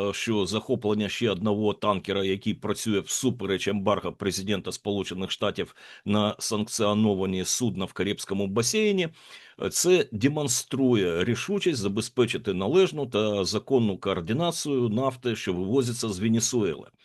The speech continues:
Також в заяві підтверджується, що американські військові продовжуватимуть свої операції в Західній півкулі. Про танкер відомо, що цього разу він був під ліберійським, е, прапором,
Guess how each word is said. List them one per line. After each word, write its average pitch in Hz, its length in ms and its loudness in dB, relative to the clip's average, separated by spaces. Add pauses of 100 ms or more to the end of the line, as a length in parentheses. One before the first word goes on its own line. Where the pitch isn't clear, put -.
(420)
Також 143 320 6
в 120 40 -2
заяві 120 400 2
підтверджується, 139 1040 0
що 110 340 -2
американські 101 760 0
військові 156 560 0 (360)
продовжуватимуть 117 1080 6
свої 101 420 2
операції 127 600 0
в 90 60 -6
Західній 117 580 0
півкулі. 110 640 -6 (800)
Про 170 120 4
танкер 147 400 4
відомо, 123 420 4
що 107 500 0
цього 110 240 4
разу 101 280 2
він 104 160 2
був 110 200 0
під 107 380 -2
ліберійським, 107 880 2
е, 95 240 -2
прапором, 147 520 -2